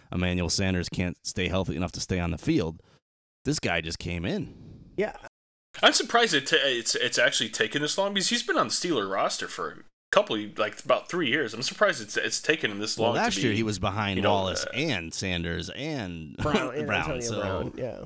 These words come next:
Speaker 3: Yeah, Brown, yeah.
Speaker 1: Tough to make an impact as a fourth wide receiver, but
Speaker 2: But, I mean, right now he has seven touchdowns.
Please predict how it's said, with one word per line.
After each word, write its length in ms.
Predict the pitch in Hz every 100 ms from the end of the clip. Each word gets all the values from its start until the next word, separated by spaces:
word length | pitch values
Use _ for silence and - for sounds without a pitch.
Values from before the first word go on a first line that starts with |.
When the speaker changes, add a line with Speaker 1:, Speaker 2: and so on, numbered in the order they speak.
| -
Speaker 3:
Yeah, 160 | 113 110
Brown, 360 | 117 110 107 -
yeah. 160 | 113
Speaker 1:
Tough 120 | 104 -
to 60 |
make 120 | 151 120
an 60 | 123
impact 300 | 123 95 87
as 100 | 80
a 60 |
fourth 240 | 80 104 85
wide 200 | 85 80
receiver, 420 | 78 113 107 80
but 140 | 78 143
Speaker 2:
But, 100 | 139
I 60 |
mean, 120 | 190
right 120 | 208 233
now 100 | 180
he 80 |
has 120 | 202 -
seven 180 | 190 143
touchdowns. 460 | 160 - - -